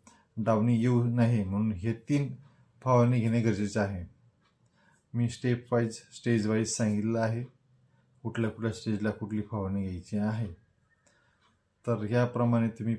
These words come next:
फवारणी घ्यावी म्हणजे आपली द्राक्षबाग वाचेल. यापुढील व्हिडिओ हा या काळात, अ, गर्भधारणेचा काळ आहे, तर, अ, पाऊस चालू आहे, अ, शेंडा वाढतो आहे,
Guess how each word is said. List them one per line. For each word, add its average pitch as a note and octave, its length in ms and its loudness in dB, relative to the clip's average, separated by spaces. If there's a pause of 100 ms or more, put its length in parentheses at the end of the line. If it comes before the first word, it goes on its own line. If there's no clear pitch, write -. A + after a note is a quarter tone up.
फवारणी G2 360 -2
घ्यावी G#2 360 -2 (440)
म्हणजे G2+ 300 -2
आपली G2 240 -4
द्राक्षबाग G2+ 580 -4
वाचेल. G2 460 -2 (840)
यापुढील C#3 720 0
व्हिडिओ A#2 560 0 (300)
हा G2+ 580 -2 (600)
या A#2+ 380 2
काळात, A2 580 0
अ, G#2+ 400 -2
गर्भधारणेचा G#2 720 0
काळ G2+ 260 -4
आहे, G2 440 -6 (680)
तर, A2 60 -6
अ, G2+ 540 -4 (180)
पाऊस G#2+ 300 0
चालू G#2+ 320 0
आहे, G2+ 360 -4 (300)
अ, F#2 520 -8
शेंडा G#2 440 0
वाढतो G#2 380 -2
आहे, G2 320 -4